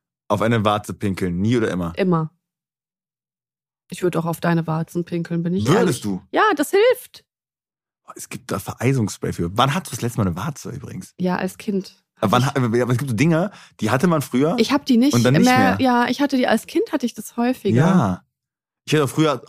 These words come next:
Speaker 1: so, kennst du Aften? Das sind so, äh, äh, Herpes im Mund. Das sind so Winden.
Speaker 2: Ja, ja, kenn
Speaker 1: Keine
Speaker 2: ich.
Speaker 1: Ahnung, hatte ich früher voll oft. Jetzt einfach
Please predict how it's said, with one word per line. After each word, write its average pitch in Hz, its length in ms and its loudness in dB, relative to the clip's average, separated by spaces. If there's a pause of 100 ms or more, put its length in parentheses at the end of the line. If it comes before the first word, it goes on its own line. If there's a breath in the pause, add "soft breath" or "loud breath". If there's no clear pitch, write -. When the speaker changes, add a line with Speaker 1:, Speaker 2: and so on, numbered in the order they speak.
(160)
Speaker 1:
so, 120 360 -4
kennst 143 220 -4
du - 80 -16
Aften? 160 440 -4
Das 135 120 -4
sind 123 160 -2
so, 107 400 0
äh, 110 220 2
äh, 104 440 0
Herpes 135 360 0
im 135 100 2
Mund. 143 260 4
Das 101 80 -2
sind 104 100 0
so 90 60 0
Winden. 127 300 -2 (160 loud breath)
Speaker 2:
Ja, 208 340 2
ja, 208 240 0
kenn - 160 -2
Speaker 1:
Keine 208 140 4
Speaker 2:
ich. 214 60 0
Speaker 1:
Ahnung, 202 280 -2
hatte 156 140 0
ich 143 60 -6
früher 180 120 -2
voll 143 140 -2
oft. 202 300 -4 (220)
Jetzt 110 180 -10
einfach 123 220 -2